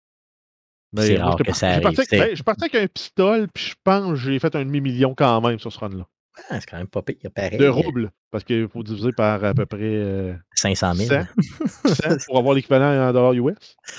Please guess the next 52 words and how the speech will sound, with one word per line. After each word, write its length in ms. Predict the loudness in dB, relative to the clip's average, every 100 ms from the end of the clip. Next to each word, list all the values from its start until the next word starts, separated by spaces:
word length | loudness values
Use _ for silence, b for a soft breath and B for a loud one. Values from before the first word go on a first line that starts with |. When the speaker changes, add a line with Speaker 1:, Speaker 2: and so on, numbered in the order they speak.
| B B _ -6 -4
Speaker 2:
<laughs> 320 | -4 0 -2 -2 -16 -16 _ -20 -20 _ -20 B B B B B B B
Good, 140 | 4 6
à 60 |
part 180 | 6 6
ta, 140 | 4 4
à 100 | 4
part 160 | 4
tu 180 | 4 2
meurs 240 | 6 6 6
à 60 |
Tarkov, 600 | 2 -2 0 2 2 2
t'as 100 | 0 2
joué 120 | 4
à 40 |
quoi 160 | 4 4
d'autre ? 300 | 2 -2 -8 0
Speaker 1:
Euh, 200 | 4 4
je 80 | 2
suis 120 | -2
mort 260 | 2 4 4
à, 120 | 2 -2
je 60 |
suis 160 | -4 0
mort 140 | 2
à 60 | 4
Noita. 320 | 2 0 -2 -4 _ _ _ _ _ _ _
Speaker 2:
Ah, 80 | -2
c'est 180 | -2 0
vrai ? 120 | 0
Speaker 1:
Beaucoup, 220 | 2 2 2
Speaker 2:
Mais 160 | 0
Speaker 1:
beaucoup, 160 | 0 2
Speaker 2:
voyons 220 | 4 4
Speaker 1:
beaucoup, 120 | 2
Speaker 2:
donc. 100 | 0 -2 -4
Speaker 1:
beaucoup. 120 | -8
<laughs> 960 | -8 -8 -4 -6 -6 _ _ _ _ 2
Ben, 120 | 2
j'ai, 120 | 2 -6
je 80 | -2
commence 400 | 0 2 2 2
là, 140 | 4 4
à 40 |
pogner 300 | 4 2 4
les 180 | 4 4
twists 300 | 4 2 2
pour 100 | -2
me 40 |
faire 160 | 2 4
des 140 | 4
bonnes 180 | 4 0
ones 460 | 2 4 4 0